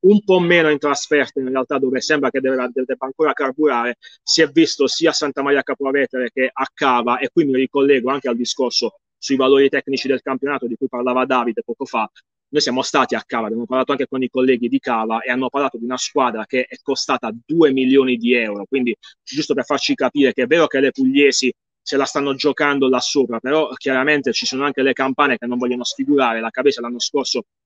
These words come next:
ha già speso parecchio nel girone I e sicuramente anche quest'anno vorrà dire la sua.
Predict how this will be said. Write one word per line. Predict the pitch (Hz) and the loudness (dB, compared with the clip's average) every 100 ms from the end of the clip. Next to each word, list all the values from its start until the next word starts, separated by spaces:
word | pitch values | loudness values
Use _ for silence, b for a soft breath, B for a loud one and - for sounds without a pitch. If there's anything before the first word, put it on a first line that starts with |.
| - | -6
ha | 127 | -4
già | 131 147 | -2 -2
speso | - 139 135 | 2 0 2
parecchio | 131 143 - 127 | 0 0 0 -2
nel | 131 | -4
girone | 123 139 135 147 | 0 0 0 0
I | 120 110 | -2 -2
e | 123 | -6
sicuramente | - 135 139 139 127 139 | -6 -2 -2 0 -2 -2
anche | 135 123 | -4 -4
quest'anno | 127 - 135 120 | -4 -4 -6 -4
vorrà | 117 120 | -4 -6
dire | 120 120 | -2 -4
la | 113 | -4
sua. | 113 120 107 | -6 -8 -8